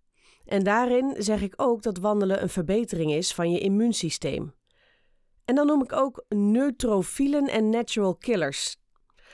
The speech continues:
En tijdens de opname leg ik deze termen niet uit, want ik had ze nog niet opgezocht. Dus vandaar dat ik ze nu even voor je uitleg. Een neutrofiel is een granulaire, oftewel een korrelige, witte bloedcel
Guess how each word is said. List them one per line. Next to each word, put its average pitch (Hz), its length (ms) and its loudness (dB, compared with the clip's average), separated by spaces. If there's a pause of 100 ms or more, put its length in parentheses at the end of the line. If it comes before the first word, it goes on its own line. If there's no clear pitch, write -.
(200)
En 208 160 0
tijdens 247 280 0
de 262 80 0
opname 254 360 2
leg 220 160 2
ik 214 100 -2
deze 202 260 0
termen 180 320 0
niet 170 160 -2
uit, 196 260 0
want 175 180 -2
ik 165 80 -4
had 185 140 -2
ze - 100 -4
nog 170 100 2
niet 160 120 0
opgezocht. 196 640 -2 (280)
Dus 220 280 -2
vandaar 180 500 0
dat 170 160 -2
ik 170 100 -8
ze 185 120 -2
nu 233 200 2
even 147 260 -6
voor 143 160 -6
je - 80 -4
uitleg. - 600 -8 (560)
Een 220 160 2
neutrofiel 269 760 0
is - 180 0
een 226 180 0
granulaire, 240 1200 0
oftewel 170 420 -6
een 151 220 -6
korrelige, 247 720 -2 (120)
witte 208 280 -4
bloedcel 240 640 -2